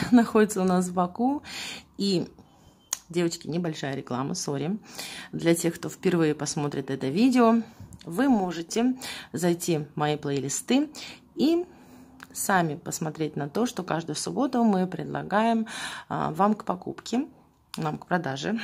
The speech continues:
<laughs> И это серебряные украшения со всевозможными камнями, а, сделанные вручную и привезенные из Индии лично хозяйкой салона Мехрибан Ханум. Ну,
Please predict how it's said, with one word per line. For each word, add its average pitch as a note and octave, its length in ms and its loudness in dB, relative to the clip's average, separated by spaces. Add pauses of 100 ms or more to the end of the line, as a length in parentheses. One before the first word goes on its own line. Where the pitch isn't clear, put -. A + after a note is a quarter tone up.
(100)
<laughs> - 760 2
И A#3 140 4
это F3+ 680 2
серебряные F3 760 2
украшения B3+ 680 4
со D#3+ 140 -2
всевозможными D#3+ 760 -2
камнями, A3 640 4 (560)
а, - 240 -6
сделанные D#3+ 540 2
вручную A3+ 560 4
и D#3+ 80 -2
привезенные D3+ 720 -2
из C#3+ 380 -4 (120)
Индии F#3+ 720 2
лично A#2+ 460 -2
хозяйкой D#3+ 480 -4
салона D3 540 -4 (340)
Мехрибан - 380 -6
Ханум. - 320 -14 (1500)
Ну, D4 380 8